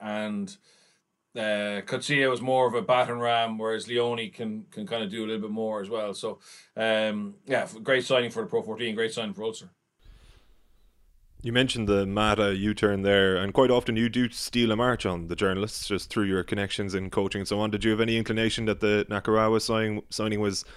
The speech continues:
Speaker 2: on the table? Did you keep
Speaker 1: <laughs>
Speaker 2: it
Speaker 1: I didn't know
Speaker 2: close to your
Speaker 1: last week,
Speaker 2: chest?
Speaker 1: but, uh, uh, uh, on the pod, of course I would have told you, Gav, but, um, I, I had heard rumours on, on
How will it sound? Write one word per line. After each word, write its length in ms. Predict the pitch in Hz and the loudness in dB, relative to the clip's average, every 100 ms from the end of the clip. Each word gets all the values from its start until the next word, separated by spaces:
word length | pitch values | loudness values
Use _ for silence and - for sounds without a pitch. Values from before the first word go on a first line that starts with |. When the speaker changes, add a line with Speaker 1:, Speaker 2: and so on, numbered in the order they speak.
| - | -6
Speaker 2:
on 140 | 110 110 | -2 0
the 80 | 107 | 4
table? 400 | 123 127 127 120 | 6 6 6 2
Did 160 | 104 | 2
you 120 | 101 | 0
keep 240 | 92 120 110 | 0 0 4
Speaker 1:
<laughs> 0 | |
Speaker 2:
it 140 | 160 156 | 4 6
Speaker 1:
I 60 | |
didn't 200 | 175 202 | 4 6
know 140 | 208 202 | 8 10
Speaker 2:
close 20 | |
to 60 | 185 | 10
your 20 | |
Speaker 1:
last 160 | 175 | 8
week, 100 | - 151 | 8 4
Speaker 2:
chest? 100 | 151 | 2
Speaker 1:
but, 120 | 131 | 0
uh, 200 | 135 127 - - - - | 0 0 -4 -18 -16 -6
uh, 20 | |
uh, 380 | 117 117 113 113 | -6 -4 -6 -4
on 120 | 120 | -4
the 60 | 113 | 0
pod, 220 | 131 123 | 4 4
of 80 | 117 | 4
course 220 | 143 131 | 0 0
I 20 | |
would 60 | 123 | -4
have 60 | 120 | 0
told 220 | 127 117 | 0 -2
you, 60 | 120 - - | -6 -8 -8
Gav, 140 | 98 | -4
but, 140 | 117 117 | -2 0
um, 340 | 113 107 101 - _ _ | 0 -2 -6 -16 _ _
I, 260 | - 113 123 | -6 -2 0
I 20 | |
had 180 | 120 127 | 4 4
heard 240 | 131 131 | 6 4
rumours 420 | 123 131 127 123 117 | 2 -2 0 -2 0
on, 280 | 120 117 | 0 -2
on 60 | 110 | -6